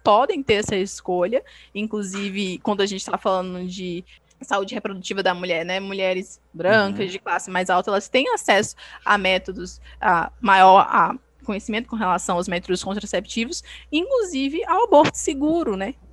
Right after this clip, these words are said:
Speaker 2: Uhum.
Speaker 1: Então, a gente tem que pensar <laughs> sobre, é um processo complexo. É, a gente tem, de
Speaker 2: Super.
Speaker 1: fato, um sentimento de talvez querer ter menos filhos,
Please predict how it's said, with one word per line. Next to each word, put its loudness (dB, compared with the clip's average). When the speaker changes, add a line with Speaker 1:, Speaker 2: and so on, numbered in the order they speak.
Speaker 2:
Uhum. -6
Speaker 1:
Então, 0
a -6
gente 0
tem -2
que -20
pensar 6
<laughs> -
sobre, 4
é 6
um 4
processo 2
complexo. -2
É, -12
a -12
gente -10
tem, -2
de -4
Speaker 2:
Super. -
Speaker 1:
fato, 2
um -20
sentimento 2
de -2
talvez 4
querer 0
ter 0
menos -8
filhos, -12